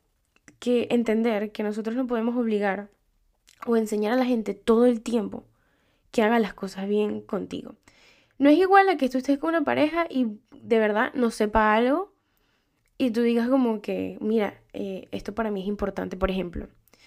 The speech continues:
para mí es importante que tú me expreses lo que sientes cuando estás enojado.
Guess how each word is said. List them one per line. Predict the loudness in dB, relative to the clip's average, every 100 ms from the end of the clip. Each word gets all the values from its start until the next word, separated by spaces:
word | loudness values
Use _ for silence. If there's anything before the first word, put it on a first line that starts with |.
| _ _ _
para | -2 -2
mí | -2
es | -2
importante | -2 -2 0 -2 -2 -6 -8 _
que | -6 -4
tú | -4 -6 -4 -4 -4 -6 -4
me | -4
expreses | -4 -4 -6 -6 -8 -6 -6
lo |
que | -6 -8
sientes | -6 -6 -8 -14 -20
cuando | _ -2 -2
estás | -4 -2 -2 -4 -16 _ _ -2
enojado. | 0 -2 -4 -8 -10